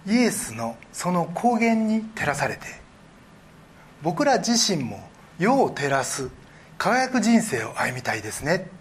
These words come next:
というお話をしました。さて、今日はその続きです。二週間前、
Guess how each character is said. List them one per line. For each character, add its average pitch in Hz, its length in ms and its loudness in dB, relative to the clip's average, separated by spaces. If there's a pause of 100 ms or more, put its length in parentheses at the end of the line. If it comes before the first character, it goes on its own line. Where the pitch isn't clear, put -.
(500)
と 196 120 2
い 170 60 2
う 143 40 0
お 131 40 0
話 107 360 -6
を 165 60 -4
し - 140 -8
ま - 100 -12
し - 60 -8
た。 - 160 -12 (1500)
さ 254 160 2
て、 151 240 -2 (120)
今 185 140 2
日 220 40 4
は 147 220 0 (200)
そ - 160 -4
の 175 100 0
続 165 260 -4
き 151 100 -2
で 123 100 -4
す。 - 180 -12 (880)
二 147 120 -2
週 185 240 4
間 196 260 2
前、 226 320 2